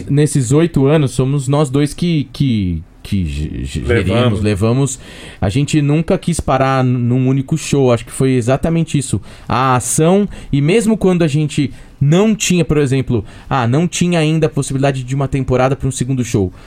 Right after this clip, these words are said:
Speaker 2: mas a gente já, na nossa
Speaker 3: Já tinha.
Speaker 2: cabeça, a gente já se encontrava, mesmo antes de ter,
Speaker 1: Legal.
Speaker 2: ah, putz, não tinha na-, nenhuma coisa relacionada a um livro, mas a gente já tinha, é, a
Speaker 3: É,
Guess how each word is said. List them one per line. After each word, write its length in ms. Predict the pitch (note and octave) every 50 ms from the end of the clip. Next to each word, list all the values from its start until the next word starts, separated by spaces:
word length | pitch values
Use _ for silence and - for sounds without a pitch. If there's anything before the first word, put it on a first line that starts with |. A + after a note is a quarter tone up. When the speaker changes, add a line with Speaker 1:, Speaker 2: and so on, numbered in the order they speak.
| - -
Speaker 2:
mas 160 | - A2 A#2
a 40 | B2
gente 280 | A#2 C3+ C3 - C#3+ C3
já, 520 | A2 G2 F#2 A2 B2+ A#2+ B2+ D3 E3+ F#3+ - - - - -
na 120 | - A2+
nossa 160 | A#2 A#2+ A#2+ C3+
Speaker 3:
Já 60 | B2+
tinha. 140 | - - C#3
Speaker 2:
cabeça, 460 | C3 B2+ C#3 D3 C#3+ - D3+ D3 D3 - - - -
a 40 | A#2+
gente 280 | G#2 C3 C3 - A#2+ A2
já 160 | A#2+ B2 A#2
se 140 | A2+ - B2
encontrava, 600 | - - A2 G2+ - - A2+ B2 B2 B2 - -
mesmo 320 | A#2 C3 D#3 E3+ F3 F#3
antes 240 | F#3+ G3 - - E3+
de 220 | D3 G3+ A#3+ A3 F3
ter, 360 | - - F#3 F3+ F3+ D#3+ - - -
Speaker 1:
Legal. 220 | G#2 F#2+ G2+ D#3 E3+
Speaker 2:
ah, 220 | E3+ D3 G2+ - - - - - -
putz, 300 | - F3+ D#3 - - - C#3
não 260 | C#3 D#3+ F3 F#3+ F#3+
tinha 840 | - - - D#3+ E3+ F3 F3+ F3 F3 E3 D#3 C#3+ C3+ B2+ A#2+ A#2
na-, 240 | A#2 A#2 B2+ C3 B2
nenhuma 300 | B2+ C3+ C3+ D3 D3 C#3+
coisa 220 | - D3+ C3+ D3
relacionada 600 | C#3 C3+ C#3+ C3+ - C#3 B2+ C3 C3+ C#3+ C#3 D3+
a 120 | C3+ - -
um 180 | D3 D3+ D3
livro, 400 | C#3 C#3 D#3 D#3+ C3+ F#2 F2 F#2
mas 160 | F2+ G2 G2+ G#2+
a 60 | G#2+
gente 260 | G#2 A#2+ A2+ A2 F#2+
já 160 | F#2+ A#2 A#2+
tinha, 500 | A#2+ - - A#2+ A#2 B2 B2 B2 A2+ - - - - - - - -
é, 80 | - G2+ G2+ G2
a 60 |
Speaker 3:
É, 40 | G2